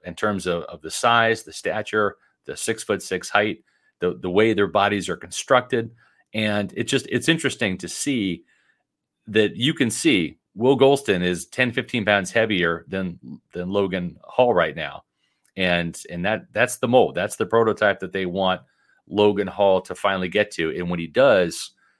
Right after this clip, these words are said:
I think that's when he's got the chance to be a, a Pro Bowl caliber defensive tackle for this team.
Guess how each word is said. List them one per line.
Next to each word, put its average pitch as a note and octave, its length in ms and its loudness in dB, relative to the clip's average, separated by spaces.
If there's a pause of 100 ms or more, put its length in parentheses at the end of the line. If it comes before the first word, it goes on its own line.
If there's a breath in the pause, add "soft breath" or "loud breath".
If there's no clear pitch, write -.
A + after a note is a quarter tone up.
(280)
I - 80 -14
think G#2 220 -6
that's A2 240 -2
when F#2+ 360 0
he's F2+ 220 -8
got F2 200 0
the E2+ 60 -10
chance F#2 300 -6
to F2+ 100 -8
be E2 240 -2
a, D#2 180 -2
a - 60 -10
Pro G2 280 -2
Bowl E2 200 -4
caliber F2+ 640 -2 (260)
defensive F2 480 -10
tackle - 380 -8
for - 100 -20
this - 160 -20
team. - 200 -20